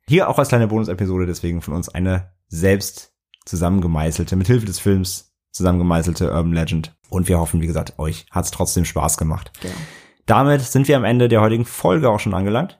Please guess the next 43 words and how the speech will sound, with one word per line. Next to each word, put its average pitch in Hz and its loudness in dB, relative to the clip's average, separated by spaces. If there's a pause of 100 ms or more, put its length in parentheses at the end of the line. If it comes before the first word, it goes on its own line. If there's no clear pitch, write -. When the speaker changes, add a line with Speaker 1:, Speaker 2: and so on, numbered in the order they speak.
Speaker 1:
Wir 110 0
versprechen 101 -2
nichts, 151 -4 (140)
aber 87 -4
wir 98 -2
kommen 107 -2
bald 113 -4
wieder. 123 -4 (340)
Speaker 2:
Das 180 -6
stimmt. 190 -6
Speaker 1:
Mit - -
Speaker 2:
Das 117 2
stimmt. - -2
Beim 117 4
Speaker 1:
einem 117 2
Speaker 2:
nächsten 262 2
Mal 330 2
können 247 -2
wir 240 0
schon 220 0
mal 190 0
teasern, 269 -6
es 214 -4
wird 175 -10
keine 262 2
Urban 320 0
Legend, 214 0
es 185 -8
wird 160 -10
keine 196 0
Creepypasta. 214 -8
Es - -20
wird 165 -12
mal 185 -6
wieder 196 -6
was 269 -6
ganz 160 -8
anderes. - -12 (240)
Speaker 1:
Stimmt. 135 0
Wir 101 2
haben 113 4
was 117 0
ganz - -2